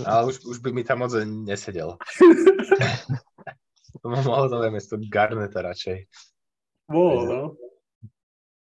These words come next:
Speaker 1: No, tak, e, rozmýšľam. E, ja som si toto už mal posledný?
Speaker 2: Áno.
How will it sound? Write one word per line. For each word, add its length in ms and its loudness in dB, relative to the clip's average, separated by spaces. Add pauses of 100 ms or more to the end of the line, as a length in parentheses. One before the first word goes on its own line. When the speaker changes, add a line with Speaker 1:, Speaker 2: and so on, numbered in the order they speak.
(160)
Speaker 1:
No, 240 0
tak, 240 -2
e, 260 2
rozmýšľam. 560 -4
E, 400 0
ja 160 -2
som 160 -6
si 160 -12
toto 240 -6
už 80 -6
mal 220 -4 (420)
posledný? 540 -8 (260)
Speaker 2:
Áno. 300 -4